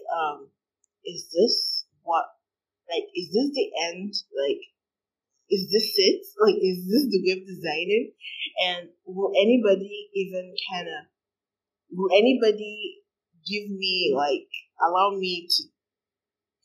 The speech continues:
to do their work? Like, will anybody give me a project for them to, for me to build a website for them?" <sighs> I was like, I really didn't know, and I doubted myself. So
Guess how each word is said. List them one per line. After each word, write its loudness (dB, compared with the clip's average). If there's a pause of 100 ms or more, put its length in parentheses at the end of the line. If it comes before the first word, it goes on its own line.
(200)
to 4
do 2
their 2
work? 2
Like, 0 (400)
will 6
anybody 6
give -2
me -8 (680)
a -2
project 4
for 0
them -2
to, 0 (220)
for 6
me 6
to 0 (100)
build 2
a 2
website 0
for -14
them?" -12 (880)
<sighs> 0
I -2
was -8
like, 0 (260)
I 8
really 2
didn't -2
know, 4 (580)
and -2 (300)
I 6
doubted 2
myself. 0
So 0